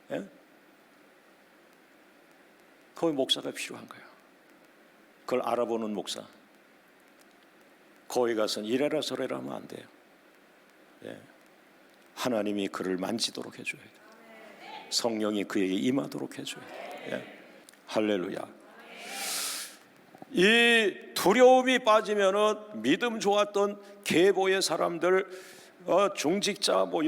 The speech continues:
없어요. 목사님 없어요. 선교사 없어요. 두려움에 빠지면은 그분이 뭐 선교사였는지 신학 교수였는지 목사님이 뭐 하는데 입에서 뭐예요? 막 얘기가 나가는 거예요. 막 얘기.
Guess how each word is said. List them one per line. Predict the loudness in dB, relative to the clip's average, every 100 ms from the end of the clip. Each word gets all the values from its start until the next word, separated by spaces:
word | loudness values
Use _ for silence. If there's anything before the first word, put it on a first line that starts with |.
| 2
없어요. | 0 0 0 0 0 0
목사님 | -2 0 -2 -2 -2
없어요. | 0 -2 -2 -2 -4
선교사 | -4 -4 -2 -2 0
없어요. | 0 -2 -2 -2 -2 -4 -4 -4 -6 -10 -2
두려움에 | 2 4 6 4
빠지면은 | 2 -2 -2 0 0 2 2 0 -2 -14 -6
그분이 | -2 0 0 2 4 4 2 -6 -6
뭐 | 2 2 2 -2
선교사였는지 | -4 -4 0 0 2 0 0 0 -2 2 2 4
신학 | 2 0 -2 0
교수였는지 | 0 2 0 0 -2 2 2 2
목사님이 | 0 -2 -4 -4
뭐 | -2 -2
하는데 | -2 -2 0 0 0 -6 -6
입에서 | -4 0 2 2 -2
뭐예요? | 0 2 2 0 -6 -16 -20 -20 -20
막 | -6 -2 0 0 -2
얘기가 | -2 0 -2
나가는 | -2 -6 -10 -12
거예요. | -10
막 | -10 -10
얘기. | -16